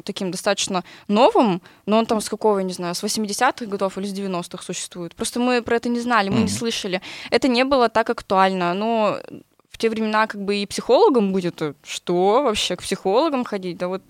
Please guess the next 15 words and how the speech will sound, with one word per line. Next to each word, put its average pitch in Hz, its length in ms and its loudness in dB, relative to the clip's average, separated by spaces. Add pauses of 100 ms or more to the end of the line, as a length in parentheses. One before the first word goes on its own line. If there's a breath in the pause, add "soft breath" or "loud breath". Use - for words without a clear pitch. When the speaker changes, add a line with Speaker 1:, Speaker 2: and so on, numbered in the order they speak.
(180)
Speaker 1:
мы 196 100 -8
всю 220 180 -10
жизнь 202 200 -4
жили 247 320 -2
нормально 190 440 0
<laughs> 247 540 -8
и 220 120 -2
выжили. 202 440 0 (320 loud breath)
Поэтому, 254 640 4
Speaker 2:
Депрессии 220 400 2
Speaker 1:
а, - 40 2
Speaker 2:
нет 202 180 -2
ни 214 80 -2
у - 80 -2
кого. 92 260 -6